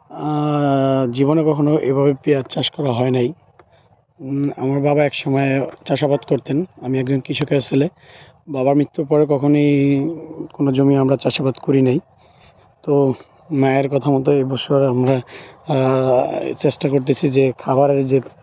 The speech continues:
উম, পেঁয়াজের যে দাম, যে প্রয়োজন, যতটুকু চাহিদা,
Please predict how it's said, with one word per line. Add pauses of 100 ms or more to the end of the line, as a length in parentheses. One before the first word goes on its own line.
উম,
পেঁয়াজের
যে
দাম,
যে
প্রয়োজন, (640)
যতটুকু
চাহিদা,